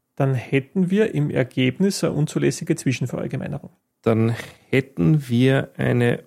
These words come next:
Speaker 2: unzulässige Zwischenverallgemeinerung gehabt oder auch nicht. Weil sich die Frage stellt, wenn d-, der Anspruch immer so auszulegen war, dann ändert sich der Schutzbereich tatsächlich nicht.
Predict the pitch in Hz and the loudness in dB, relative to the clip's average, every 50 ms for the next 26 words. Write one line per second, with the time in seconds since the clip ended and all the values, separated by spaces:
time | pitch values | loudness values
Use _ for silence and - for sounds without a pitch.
0 | _ - 131 131 131 - - 123 120 117 113 113 - - 113 110 104 107 - - | _ -2 -2 -2 -2 0 0 0 2 2 0 0 -4 -2 0 0 0 -2 -4 -4
1 | 113 113 113 - - 147 143 - - - - 127 131 131 143 143 139 127 131 139 | -4 -4 -4 -2 -2 -4 -2 -2 -2 0 0 0 0 2 2 2 2 2 2 2
2 | 147 147 156 180 208 208 208 - _ _ _ _ - 135 113 104 104 117 175 - | 2 2 2 2 2 0 -2 -6 _ _ _ _ -2 -2 0 0 0 2 0 0
3 | - - - - _ _ _ _ _ _ _ _ _ _ _ _ _ _ _ _ | -4 -12 -20 -20 _ _ _ _ _ _ _ _ _ _ _ _ _ _ _ _
4 | - 131 127 143 131 147 - - 135 113 101 - - - _ _ _ _ _ _ | 2 4 4 4 2 0 0 -2 -2 -2 -2 -4 -12 -20 _ _ _ _ _ _
5 | _ _ _ _ - 120 123 143 143 - - 131 - 110 104 110 123 147 147 143 | _ _ _ _ 2 2 4 4 0 0 -2 -2 0 2 2 2 2 2 2 0
6 | - 151 - - 123 135 131 - - 127 123 123 117 117 - - - - 123 120 | 0 0 2 2 2 2 2 0 0 0 0 2 0 -2 -6 -6 -4 -2 0 2
7 | 117 123 - - - 120 - - - - 156 185 202 190 147 - - - 127 123 | 2 0 0 -2 -2 -4 -4 -6 -2 2 4 6 6 6 4 4 2 2 2 2
8 | - - 170 185 - - - 110 98 98 98 104 101 95 92 90 98 123 180 214 | 4 4 2 2 0 0 0 2 2 2 2 2 0 0 0 0 2 2 0 0
9 | - - _ _ _ _ - 127 127 127 - - - - 139 135 143 135 - 135 | -2 -8 _ _ _ _ 0 0 0 0 -2 -4 -2 0 2 2 2 0 -2 -4
10 | 131 - 131 - 139 - - - 113 107 98 95 - 104 - - 117 - - - | -2 -2 -2 -2 -2 -4 -2 0 0 0 0 0 -4 -6 -4 -6 -6 -6 -8 -14
11 | - - - _ _ | -18 -20 -20 _ _